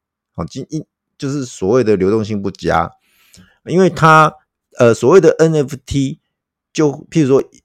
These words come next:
呃，一万只猴子就有一万种造型嘛，啊，因为它是，就是生成的方式，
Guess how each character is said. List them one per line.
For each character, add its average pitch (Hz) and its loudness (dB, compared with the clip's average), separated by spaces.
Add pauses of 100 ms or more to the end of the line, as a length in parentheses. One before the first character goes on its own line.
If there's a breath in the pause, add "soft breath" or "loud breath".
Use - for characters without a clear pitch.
(100)
呃， 107 -4
一 104 -10
万 120 4
只 101 -6
猴 90 -2
子 78 -16
就 113 -2
有 87 -2
一 90 -10
万 98 -2
种 - -14
造 87 -4
型 - -20
嘛， - -18 (240)
啊， - -16
因 95 -8
为 95 -6
它 90 -8
是， 87 -10 (380)
就 - -14
是 90 -10
生 90 -10
成 82 -14
的 82 -18
方 90 -10
式， - -14